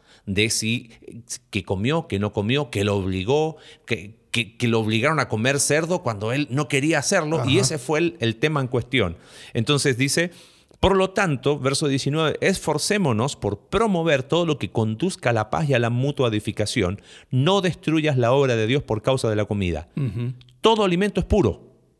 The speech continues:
Speaker 2: Ajá.
Speaker 1: Lo malo es hacer tropezar a otros por lo que uno come".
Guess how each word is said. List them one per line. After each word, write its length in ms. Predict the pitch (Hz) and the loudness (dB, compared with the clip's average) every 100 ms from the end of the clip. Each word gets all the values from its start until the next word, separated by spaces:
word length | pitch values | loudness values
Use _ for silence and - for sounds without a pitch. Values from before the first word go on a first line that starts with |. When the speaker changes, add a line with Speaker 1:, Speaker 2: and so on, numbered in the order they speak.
| _ _ | _ _
Speaker 2:
Ajá. 240 | 120 104 117 | -4 0 2
Speaker 1:
Lo 220 | 104 80 | 2 2
malo 380 | 80 110 226 220 | 2 2 4 2
es 100 | 117 | 0
hacer 260 | - 151 | 0 -2
tropezar 540 | - 104 92 87 151 156 | -2 -2 -2 -2 0 2
a 120 | 110 | 2
otros 540 | 185 262 175 165 - _ _ | 0 0 -2 -2 -6 _ _
por 140 | 120 | 0
lo 140 | 113 110 | 2 2
que 120 | 117 | 0
uno 280 | 123 120 113 | 0 0 0
come". 360 | 113 90 80 | -2 -2 -6